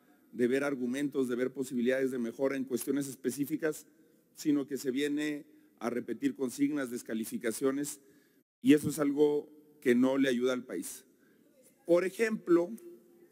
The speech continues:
por ejemplo, aquí no se entiende.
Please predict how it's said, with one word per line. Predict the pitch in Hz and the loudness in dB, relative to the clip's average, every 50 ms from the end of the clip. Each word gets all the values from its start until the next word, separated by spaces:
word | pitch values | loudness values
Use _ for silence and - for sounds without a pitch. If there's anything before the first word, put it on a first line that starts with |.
| _ - - - _ _ _ _ | _ -20 -20 -20 _ _ _ _
por | - 156 156 | 0 0 2
ejemplo, | 147 151 180 185 180 208 208 202 | 0 0 -6 -6 -4 -2 -2 0
aquí | 185 151 - - 170 175 165 160 - _ - - _ _ _ _ _ _ _ _ _ _ _ | -2 -4 -4 -6 -6 -6 -6 -8 -14 _ -20 -20 _ _ _ _ _ _ _ _ _ _ _
no | 127 147 160 | -2 -2 -2
se | 156 - - | -2 -4 -6
entiende. | 175 165 - 170 156 143 135 120 107 107 | -10 -6 -2 -2 -2 -2 -2 -6 -10 -14